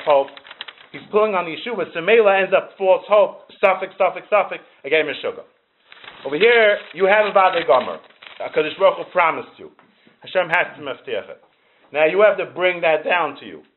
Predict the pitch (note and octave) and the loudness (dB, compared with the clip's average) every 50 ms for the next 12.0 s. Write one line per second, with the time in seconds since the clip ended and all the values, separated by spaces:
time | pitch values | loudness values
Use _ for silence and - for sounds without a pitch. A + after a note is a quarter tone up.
0 | _ _ _ _ _ _ _ _ - F#3 F3+ A#3 A#3 A#3 A#3 - G#3+ B3 C4+ B3 | _ _ _ _ _ _ _ _ -10 -2 2 2 2 2 2 0 0 2 2 2
1 | A3 G#3 F#3+ F3 E3+ E3+ E3 E3 E3 D3+ D#3+ D#3 D#3 - G3+ G#3 G#3 G#3 F#3 F3 | 0 0 0 0 0 -2 -4 -6 -8 -8 -12 -12 -6 -2 0 0 0 0 -2 -6
2 | E3+ - - - A#3 A#3 F3+ B2 A#2+ - - _ _ _ _ _ _ _ _ - | -6 -6 -4 -2 0 0 0 -2 -4 -10 -20 _ _ _ _ _ _ _ _ -20
3 | A2+ G#2 G#2+ D3+ D#3+ D#3+ D#3+ C#3+ - - - E3+ D#3 D#3 D#3+ F3 D#3 G#2+ - - | -16 -10 -6 -6 -4 -4 -4 -6 -6 -4 -4 -4 -4 -4 -4 -6 -8 -8 -10 -16
4 | _ _ _ _ _ _ _ _ _ _ _ _ _ - D3 G3+ A3+ G#3+ G#3+ - | _ _ _ _ _ _ _ _ _ _ _ _ _ -6 -2 0 0 0 -2 -4
5 | - G3+ G3+ G3+ G3+ - D#3 F3 G3 F#3 F3+ F3 - - F#3 F3 F3+ - - E3 | -8 -6 -6 -6 -8 -8 -6 -4 -4 -4 -6 -6 -4 -2 -4 -4 -4 -6 -14 -14
6 | D3+ C#3+ C#3 C#3 - - E3+ D3 G2 E2+ - _ _ _ _ _ _ _ _ _ | -12 -12 -14 -16 -16 -14 -12 -12 -12 -12 -14 _ _ _ _ _ _ _ _ _
7 | _ _ _ _ _ _ _ _ - D#3+ B3+ C#4 B3+ A3 G3 G3+ G#3 - - - | _ _ _ _ _ _ _ _ 0 2 2 2 0 -2 0 0 0 -2 -2 0
8 | G#3+ G#3 G3 F#3+ G3 G3 A3 B3+ A#3 G3 E3+ D#3 D3+ F3 F#3 _ _ _ _ _ | 0 0 0 0 -2 0 0 2 2 2 0 -2 -6 -10 -16 _ _ _ _ _
9 | _ _ _ _ _ _ _ - F#3 A3+ - - E3 C3 C3+ D3+ C3+ B2+ A#2+ A2+ | _ _ _ _ _ _ _ 0 0 0 0 -2 -8 -8 -8 -8 -8 -8 -12 -16
10 | G#2+ G2+ G2+ - G#2+ F#2 D#2 D2 _ _ _ _ _ - D#3 F#3+ G3+ F#3+ E3+ D3+ | -18 -20 -20 -18 -16 -16 -18 -18 _ _ _ _ _ -8 -6 -4 -2 -2 -4 -4
11 | - - G3 E3+ E3+ F3+ F#3 F3+ E3 - - D3+ C#3 C#3 C#3+ D3+ E3+ A3+ A#3 | -2 0 0 0 0 -2 -4 -6 -6 -10 -16 -14 -10 -10 -8 -8 -10 -10 -14